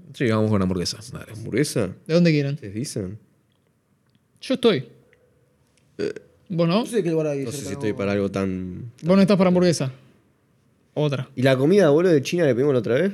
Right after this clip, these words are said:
Speaker 2: Que estaba
Speaker 3: Oh, pero nos tenemos que sentar y esto es un quilombo.
Speaker 2: Eh.
Speaker 3: No quiero tener que desarmar todo. Vamos a comer así de, de parado.
Speaker 4: Claro.
Speaker 2: Y bueno, vamos con una hamburguesa, boludo.
Speaker 3: ¿Quieres una hamburguesa?
Speaker 1: Dale,
Speaker 3: ¿De, de
Speaker 1: vamos.
Speaker 3: dónde quieren?
Speaker 1: De lo que tenga descuento.
Speaker 4: Lo que tenga, yo no, no conozco.
Speaker 3: ¿Los que tenga descuento?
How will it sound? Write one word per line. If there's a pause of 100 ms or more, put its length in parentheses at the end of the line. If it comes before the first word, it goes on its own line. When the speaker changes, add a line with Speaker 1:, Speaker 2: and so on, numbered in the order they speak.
Speaker 2:
Que
estaba
Speaker 3:
Oh,
pero
nos
tenemos
que
sentar
y
esto
es
un
quilombo.
Speaker 2:
Eh. (200)
Speaker 3:
No
quiero
tener
que
desarmar
todo.
Vamos
a
comer
así
de,
de
parado.
Speaker 4:
Claro. (720)
Speaker 2:
Y
bueno,
vamos
con
una
hamburguesa,
boludo.
Speaker 3:
¿Quieres
una
hamburguesa?
Speaker 1:
Dale,
Speaker 3:
¿De,
de
Speaker 1:
vamos.
Speaker 3:
dónde
quieren? (840)
Speaker 1:
De
lo
que
tenga
descuento. (120)
Speaker 4:
Lo
que
tenga,
yo
no,
no
conozco. (1300)
Speaker 3:
¿Los
que
tenga
descuento?